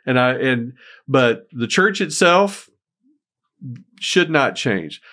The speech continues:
I have not seen a change in the church. I may not agree with everything that I read or hear about,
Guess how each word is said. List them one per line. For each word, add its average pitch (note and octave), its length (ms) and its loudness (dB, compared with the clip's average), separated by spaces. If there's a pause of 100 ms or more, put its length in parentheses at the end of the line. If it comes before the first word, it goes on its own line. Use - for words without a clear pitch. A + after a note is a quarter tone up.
(160)
I D3 100 2
have G3 160 0
not D#3 220 2
seen C#3 240 2
a A2 40 2
change B2 380 2
in A2+ 100 -4
the G#2 80 -4
church. A2+ 360 0
I C#3+ 80 4
may G3+ 180 2
not F3 220 4
agree C3 240 2
with C3 180 0
everything B2+ 640 0 (840)
that C3 160 4
I B2 120 6
read B2+ 460 4
or A2+ 100 4
hear B2+ 220 2
about, C#3+ 460 0